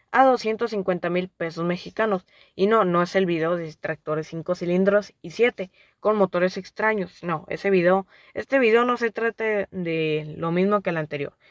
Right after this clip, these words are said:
Se trata de lo mismo que el que está atrás del anterior. Que ese video se trataba de tractores desde los ciento setenta mil a los doscientos cincuenta mil pesos mexicanos. Este video también es muy similar, solamente que encontramos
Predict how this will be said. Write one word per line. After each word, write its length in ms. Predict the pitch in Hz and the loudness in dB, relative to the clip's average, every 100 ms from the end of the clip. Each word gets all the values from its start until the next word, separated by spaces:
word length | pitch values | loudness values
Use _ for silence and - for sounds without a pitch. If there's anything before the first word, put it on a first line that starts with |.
| _ - | _ -8
Se 120 | 180 | -2
trata 500 | 196 208 - 254 - | 2 2 2 -10 -8
de 140 | 208 | -6
lo 100 | 180 | -2
mismo 320 | 180 208 240 226 | -2 -2 -4 -6
que 120 | 196 | -8
el 140 | 175 _ _ _ _ | -8 _ _ _ _
que 120 | - | -10
está 340 | 165 - 254 - | -8 -2 -2 -2
atrás 460 | 226 196 190 226 247 | -2 0 2 2 2
del 160 | 233 | -2
anterior. 500 | 180 - 156 156 - _ _ _ _ _ | -4 -4 -6 -6 -10 _ _ _ _ _
Que 200 | - 262 | 2 2
ese 160 | 269 262 | 4 2
video 260 | 226 247 | 2 2
se 140 | 247 202 | 0 -4
trataba 400 | 190 185 208 220 | -4 0 2 2
de 80 | |
tractores 580 | 196 175 - 220 247 233 | 0 -6 -4 -4 -4 -8
desde 300 | 185 180 165 | -6 -4 -2
los 160 | 160 156 | -2 -2
ciento 240 | 202 214 | -4 -4
setenta 300 | 247 240 240 | -4 -4 -4
mil 240 | 240 240 - | -4 -6 -8
a 120 | - 247 | -6 -2
los 160 | 226 | 0
doscientos 420 | 208 190 190 214 | 0 -2 -2 -2
cincuenta 360 | 202 175 165 160 | -2 -4 -6 -4
mil 180 | 175 190 | -4 -4
pesos 380 | - 165 156 175 | -6 -6 -4 -6
mexicanos. 520 | 151 - - - _ _ _ _ - - - | -8 -12 -20 -20 _ _ _ _ -20 -8 -6
Este 200 | - 403 | 2 4
video 240 | 269 269 | 6 4
también 260 | 269 254 262 | 2 -2 -2
es 60 | |
muy 160 | 262 269 | -2 -4
similar, 480 | 262 247 233 277 269 | -4 -2 0 0 0
solamente 520 | 254 240 233 - 240 | -2 0 -2 -6 -6
que 100 | 214 | -6
encontramos 600 | 190 190 180 196 208 | -4 -2 0 0 -2